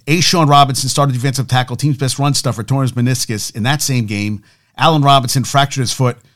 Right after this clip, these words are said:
season-ending surgery. Donald, week twelve, high ankle sprain. He's done for the year. I mean, just everything, uh, eleven different offensive lines in the first eleven games. I mean, you're not gonna, you know, everything that could go wrong went wrong. And the thing was, they,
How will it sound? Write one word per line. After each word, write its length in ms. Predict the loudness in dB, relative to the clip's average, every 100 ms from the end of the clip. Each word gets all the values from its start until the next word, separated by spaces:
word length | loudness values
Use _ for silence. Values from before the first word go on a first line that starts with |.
| -8
season-ending 540 | -2 0 2 2 0
surgery. 360 | -2 -2 -4 -4
Donald, 560 | 0 2 2 2 -2 -8 _ -2
week 200 | -2 0
twelve, 520 | 2 2 2 0 -6 _ _
high 160 | -2 0
ankle 180 | 0
sprain. 260 | -2 -2 -2
He's 180 | -2 -2
done 200 | -2 -4
for 100 | -8
the 100 | -8
year. 280 | -10 -12 -16 _ _ _ _ _ -2
I 60 |
mean, 240 | 2 2 0
just 300 | -2 -2 0
everything, 320 | 0 0 0 0
uh, 80 | -4 2
eleven 500 | 4 4 4 0 -2
different 500 | 0 0 0 0 -2 -12 _ _ _ -2
offensive 560 | 0 2 0 0 -2
lines 680 | 0 0 2 0 -4 -6 -10 _ _ 2
in 180 | 2
the 80 | 2
first 320 | 2 2 2
eleven 240 | -2 -2 -4
games. 480 | -6 -8 -10 -14 -6
I 60 | 0
mean, 120 | 2
you're 80 | 2
not 200 | 0 -2
gonna, 360 | 0 0 -2 -6 _ _ _
you 80 | -4
know, 100 | -2
everything 360 | -2 -2 -2 0
that 120 | 0
could 120 | 2
go 160 | 2 4
wrong 340 | 4 2 2
went 200 | 2 0
wrong. 280 | -2 -2 -4 -6
And 100 | -6
the 60 |
thing 200 | -6 -4
was, 200 | -4 -4
they, 220 | -4 -6